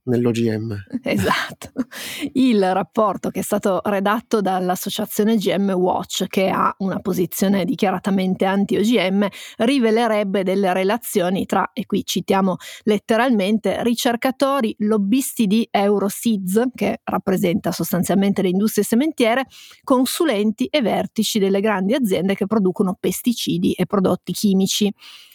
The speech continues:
Speaker 2: Questo rapporto nella sostanza poi è una lunga lista di enti che si sono espressi sul tema dell'editing genomico oppure che hanno avuto collaborazioni con aziende del settore, e tra questi ne citiamo alcuni:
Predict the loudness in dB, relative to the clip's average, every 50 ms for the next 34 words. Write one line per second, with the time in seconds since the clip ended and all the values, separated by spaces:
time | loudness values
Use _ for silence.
0 | -20 -20 _ _ 0 0 2 2 0 -2 0 0 -2 -2 -2 -2 -2 -2 0 0
1 | -2 -2 -2 -4 -6 -2 -2 -2 -2 0 -2 -4 -2 -2 -2 -2 -2 -2 -2 -4
2 | -4 -2 -2 0 0 2 2 2 2 4 4 2 2 0 0 -2 -2 -2 -2 -2
3 | 0 0 0 2 2 0 0 0 0 0 0 0 -2 0 0 -2 -4 -2 -2 -2
4 | 0 0 -2 -2 -6 -6 -4 -4 -4 -4 -4 -2 -2 0 0 -2 -2 -4 -6 -4
5 | -2 -2 0 2 2 0 0 0 -2 -2 0 0 0 0 -2 -2 -2 0 0 2
6 | 2 2 2 2 2 2 2 2 2 0 0 0 0 0 0 0 -2 -2 0 0
7 | 0 0 0 0 -2 -2 -2 0 0 0 -2 0 0 -2 -2 0 0 0 0 2
8 | 2 0 0 0 -2 -6 -6 -4 -2 0 0 -2 -2 -4 -8 -14 -16 -18 -16 0
9 | 2 2 2 4 2 0 0 0 2 2 2 2 0 0 0 -2 -4 -4 0 2
10 | 2 2 4 2 0 -2 -2 -2 -2 -2 0 0 -2 -2 -2 -2 -2 -2 -2 -2
11 | -4 -2 0 0 2 2 0 -2 -4 -2 0 2 2 2 0 -2